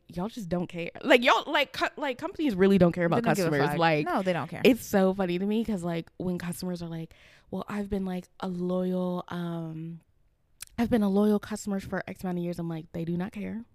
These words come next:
Speaker 2: No.
Speaker 1: Um, I cannot emphasize enough how much they do not care.
Speaker 2: <laughs>
Speaker 1: And yeah, so.
Speaker 2: So,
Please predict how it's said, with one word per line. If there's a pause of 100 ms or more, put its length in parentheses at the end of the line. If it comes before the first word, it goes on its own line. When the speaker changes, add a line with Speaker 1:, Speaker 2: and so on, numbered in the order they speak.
(100)
Speaker 2:
No. (220)
Speaker 1:
Um,
I
cannot
emphasize
enough
how
much
they
do
not
care. (160)
Speaker 2:
<laughs>
Speaker 1:
And (340)
yeah, (280)
so.
Speaker 2:
So,